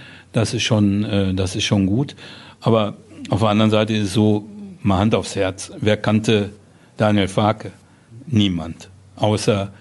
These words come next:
Leute, die sich mal mit der Oberliga oder mal mit der Regionalliga West, in ein Jahr war er damals in der Regionalliga West tätig, die sich dort auskennen und dort interessiert sind. Ansonsten kannte den Daniel vielleicht auch jemand als Spieler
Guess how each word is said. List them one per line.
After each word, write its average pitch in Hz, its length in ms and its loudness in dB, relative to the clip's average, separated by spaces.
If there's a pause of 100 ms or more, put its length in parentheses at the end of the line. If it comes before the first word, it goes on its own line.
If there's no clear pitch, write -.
(260)
Leute, 104 380 0
die 101 240 2
sich 101 200 0
mal 110 540 2
mit 117 140 -2
der 120 100 0
Oberliga 139 480 2
oder 120 200 2
mal 113 220 4
mit 117 140 2
der 110 80 0
Regionalliga 101 600 -2
West, 110 240 -2
in 104 120 0
ein 101 220 2
Jahr 98 220 2
war 98 180 2
er 98 60 0
damals 95 340 0
in 104 80 -2
der 101 100 -2
Regionalliga 104 640 -4
West 110 220 -8
tätig, 107 360 -10 (520)
die 101 120 0
sich 95 180 -2
dort 104 260 2
auskennen 101 500 0
und 98 120 2
dort 95 220 0
interessiert 92 520 -4
sind. - 200 -8 (240)
Ansonsten 101 500 0
kannte 107 260 2
den 104 160 2
Daniel 101 320 2
vielleicht 101 380 -2
auch 104 180 -2
jemand 104 360 0
als 101 160 -2
Spieler 101 460 -2